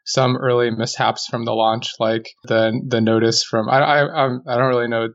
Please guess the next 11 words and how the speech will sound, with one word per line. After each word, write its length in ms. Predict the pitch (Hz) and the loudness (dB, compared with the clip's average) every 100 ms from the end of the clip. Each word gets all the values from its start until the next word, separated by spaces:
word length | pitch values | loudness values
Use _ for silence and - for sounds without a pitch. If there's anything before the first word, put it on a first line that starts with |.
| - | -8
all 140 | - 120 | -4 -2
the 100 | 131 | -2
details, 380 | 160 156 135 131 | -4 -2 -2 0
but 240 | 123 123 _ _ _ _ - | -2 -2 _ _ _ _ -18
some 260 | - 170 151 | -4 0 2
notice 380 | 139 135 135 - | 2 2 0 0
that 260 | 135 123 - - - _ | 0 2 0 -10 -20 _
Block 260 | 139 131 139 | 2 2 2
One 240 | 131 127 | 0 0
or 140 | 120 | -2
some 600 | 120 - 117 117 117 120 | -4 -2 -2 -4 -8 -12